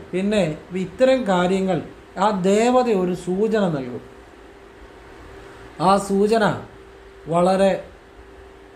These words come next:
ശ്രദ്ധിക്കേണ്ട കാര്യമാണ്. അപ്പം നമുക്കൊരു ആപത്ത് വരുന്നു, അല്ലെ നമുക്കൊരു സാമ്പത്തിക നഷ്ടം ഉണ്ടാകാൻ പോകുന്നു, അല്ലെ നമ്മൾ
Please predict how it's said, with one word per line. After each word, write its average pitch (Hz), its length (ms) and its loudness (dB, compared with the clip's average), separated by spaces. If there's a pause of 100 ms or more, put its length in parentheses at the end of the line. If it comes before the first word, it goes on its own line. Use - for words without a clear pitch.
(120)
ശ്രദ്ധിക്കേണ്ട 214 640 0 (100)
കാര്യമാണ്. 156 420 0 (200)
അപ്പം 185 200 -8
നമുക്കൊരു 233 320 0 (100)
ആപത്ത് 214 260 0
വരുന്നു, 190 360 0 (520)
അല്ലെ 190 120 -2
നമുക്കൊരു 214 340 0
സാമ്പത്തിക 208 520 2
നഷ്ടം 214 320 -2
ഉണ്ടാകാൻ 190 380 2
പോകുന്നു, 175 340 -2 (420)
അല്ലെ 196 160 -2
നമ്മൾ 202 520 2